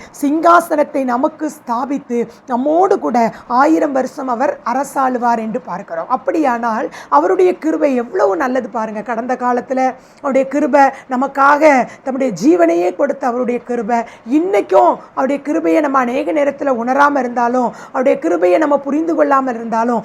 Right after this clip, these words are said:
அந்த கிருபைக்கு நன்றியுள்ளவர்களாய் இல்லாமல் இருந்தாலும், அவருடைய கிருபை தான் நம்மளை மன்னிச்சிட்டு இருக்குது. பாவம் நிறைந்த இந்த உலகத்துல வாழ்ந்து கொண்டிருந்தாலும் நம்மளை ஒவ்வொரு நாளும் அவர் மன்னிச்சுக்கிட்டே இருக்கிறாரு.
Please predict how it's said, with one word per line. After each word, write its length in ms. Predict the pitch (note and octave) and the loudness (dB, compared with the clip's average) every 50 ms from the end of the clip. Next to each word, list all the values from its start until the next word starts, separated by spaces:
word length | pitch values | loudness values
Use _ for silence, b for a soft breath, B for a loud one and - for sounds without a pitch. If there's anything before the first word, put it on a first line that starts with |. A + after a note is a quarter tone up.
| B B B | B B B
அந்த 180 | - C4 - - | -4 -2 -2 -2
கிருபைக்கு 480 | - D4+ F4 F4 F#4 F#4+ - - F4+ | 0 -2 0 2 0 0 0 -2 -4
நன்றியுள்ளவர்களாய் 1000 | D4+ C4 B3 B3+ C#4 E4+ F4 F4+ F4 E4+ E4 D#4+ E4 D#4 D#4 D#4 D#4 D#4 D#4 D4+ B3+ | -2 -2 -2 0 0 2 2 4 6 6 6 6 6 2 2 2 4 4 4 4 2
இல்லாமல் 480 | A3 B3 C4 C#4 C#4+ D4+ E4+ F#4+ E4 | 0 2 4 4 4 4 4 4 2
இருந்தாலும், 520 | C#4 C4 B3+ B3 A#3+ A3+ A3+ A#3 B3 A#3+ G3+ B B B | 2 2 2 -2 -2 -2 -2 0 -2 -2 -4 B B B
அவருடைய 260 | - B3+ A3+ A#3+ A#3 | -8 -8 -6 -6 -4
கிருபை 280 | A#3+ C4+ C#4 B3+ C#4+ C4 | -4 -4 -2 0 -2 -2
தான் 160 | C#4 C#4+ C#4 | -2 -2 -4
நம்மளை 220 | A#3+ A#3 A#3+ A#3 G#3+ G#3 | -4 -4 -4 -4 -4 -6
மன்னிச்சிட்டு 460 | G#3 A3+ B3+ - - - F#3+ - G3+ | -6 -8 -8 -8 -10 -14 -14 -14 -16
இருக்குது. 280 | - - A3+ G3+ G3+ B B B - | -14 -12 -10 -10 -10 B B B -4
பாவம் 300 | A#3+ A#3+ B3 B3+ C#4 C#4 | 0 0 0 0 0 0
நிறைந்த 320 | C#4 C4+ C#4+ D4+ D4+ D#4+ | 0 0 0 0 0 -2
இந்த 140 | D4+ C4+ C4+ | 0 2 2
உலகத்துல 520 | B3 B3 B3 B3+ - C#4+ - - C4 C4 B3 | 2 2 2 2 0 0 0 0 -2 0 0
வாழ்ந்து 400 | A3 G#3 A3 B3 C#4 C#4+ C#4 C#4 | 0 0 0 -2 -2 -2 -4 -4
கொண்டிருந்தாலும் 680 | C4+ B3+ B3+ B3 B3+ A#3 A#3 A3+ A3+ B3 B3 A#3+ B B B B - | -4 -4 -4 -4 -4 -4 -4 -4 -2 -2 -4 -6 B B B B -6
நம்மளை 140 | B3+ C4 C4 | -4 0 0
ஒவ்வொரு 300 | C4 B3+ B3 C4+ C#4 C#4 | 0 2 2 2 0 2
நாளும் 400 | C#4 C4+ C4+ C#4 D4 D#4 D#4+ D4+ | 0 2 4 4 4 4 4 2
அவர் 140 | C#4 C#4+ C#4 | 2 0 -2
மன்னிச்சுக்கிட்டே 580 | B3+ A3+ A3+ B3+ D4 - D4+ A#3+ C4 D4 D4 D4+ D4+ | -2 -2 -2 -4 -6 -6 -10 -10 -6 -4 -2 0 -2
இருக்கிறாரு. 460 | C#4 C#4 B3 A#3 A#3 A3+ A3+ A3+ | -2 -2 -4 -4 -2 -2 -2 -4